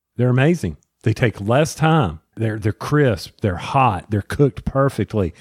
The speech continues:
They're not burned. You don't have to sit there and shake the pan to hope you rotate 'em. We've done chicken tenders. Oh, my favorite is, um, asparagus or broccoli in it.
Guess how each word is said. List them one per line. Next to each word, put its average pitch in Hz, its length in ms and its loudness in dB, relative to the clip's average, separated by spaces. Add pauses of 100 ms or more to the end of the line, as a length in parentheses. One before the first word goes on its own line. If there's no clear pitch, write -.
(320)
They're 110 120 0
not 110 380 -4
burned. 123 520 2
You 98 60 -4
don't 117 200 0
have 120 120 0
to - 80 -14
sit 117 160 -6
there 127 140 0
and 110 60 0
shake - 260 -2
the 110 80 -4
pan 123 320 0
to 98 80 -4
hope 113 200 0
you 113 120 0
rotate 110 480 0
'em. 85 100 -2 (380)
We've 117 240 0
done 98 420 0 (240)
chicken 147 320 2
tenders. 147 540 0 (160)
Oh, 139 180 2 (220)
my 120 160 2
favorite 127 400 4
is, 95 200 4
um, 95 420 -2
asparagus 139 640 0 (260)
or 92 180 -4
broccoli 120 640 0
in 147 100 2
it. - 260 -4